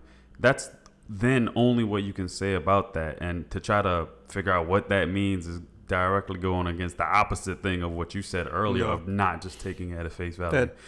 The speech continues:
Speaker 2: No.
Speaker 1: If you just
Speaker 2: And
Speaker 1: take that at face value, all he's doing is shooting someone in the back of the head. In
Speaker 2: Okay,
Speaker 1: your
Speaker 2: so
Speaker 1: theory first, and then to figure out what that means goes against your first theory and your second theory.
Speaker 2: No, and I'll explain why. If,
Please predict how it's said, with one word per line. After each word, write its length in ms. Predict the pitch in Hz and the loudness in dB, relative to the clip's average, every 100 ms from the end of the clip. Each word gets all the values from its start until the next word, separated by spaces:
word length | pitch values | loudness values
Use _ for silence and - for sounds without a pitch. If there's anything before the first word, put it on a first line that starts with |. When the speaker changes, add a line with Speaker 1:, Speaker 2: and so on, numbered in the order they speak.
| - | -2
Speaker 2:
No. 120 | 135 | 4
Speaker 1:
If 60 | 151 | 4
you 60 | |
just 160 | 156 170 | 4 6
Speaker 2:
And 100 | 143 | 4
Speaker 1:
take 120 | 139 | 8
that 120 | 135 | 6
at 100 | 127 | 6
face 220 | - 123 101 | 6 2 4
value, 300 | 113 131 127 | 4 6 6
all 160 | 123 | 4
he's 240 | 123 117 90 | 4 0 2
doing 340 | 110 120 131 | 4 4 2
is 120 | 98 | -2
shooting 340 | - 131 117 107 | 0 2 2 0
someone 340 | - 104 98 | -2 -2 0
in 60 | 90 | -2
the 60 | |
back 200 | 85 87 | 0 0
of 80 | 82 | -2
the 40 | 82 | -2
head. 240 | 80 73 - - - - - - - - - | -2 -4 -10 -20 -20 -20 -20 -20 -20 -8 6
In 120 | 123 | 8
Speaker 2:
Okay, 80 | 117 | 10
Speaker 1:
your 100 | 127 | 10
Speaker 2:
so 180 | 131 117 | 10 10
Speaker 1:
theory 340 | 131 117 104 | 8 8 6
first, 480 | 90 104 82 - - - | 4 2 2 -2 -6 0
and 140 | 110 | 2
then 100 | 107 101 | 2 2
to 160 | 101 | 0
figure 300 | - 127 110 | 0 2 6
out 180 | 107 87 | 6 6
what 180 | 107 113 | 2 4
that 200 | 107 90 | 4 6
means 380 | 110 110 98 - | 4 6 2 2
goes 300 | 104 104 90 | 2 2 0
against 600 | 85 80 117 104 90 - | -6 0 2 2 0 -4
your 120 | 92 | -4
first 320 | - 107 - | 0 0 0
theory 220 | 95 92 | 0 0
and 100 | 90 | 0
your 160 | 90 80 | -2 -4
second 360 | - 117 92 - | -6 -6 -6 -6
theory. 280 | 85 - 87 - - - - - | -8 -8 -14 -20 -20 -20 -20 -6
Speaker 2:
No, 240 | 131 110 107 - - - - | 0 0 -2 -16 -20 -20 6
and 100 | 131 | 10
I'll 100 | 127 | 10
explain 300 | 120 131 110 | 10 2 4
why. 240 | 104 92 - - - - - - _ _ _ - | 4 2 -4 -20 -20 -20 -20 -20 _ _ _ 2
If, 460 | 156 147 - - | 6 6 4 -10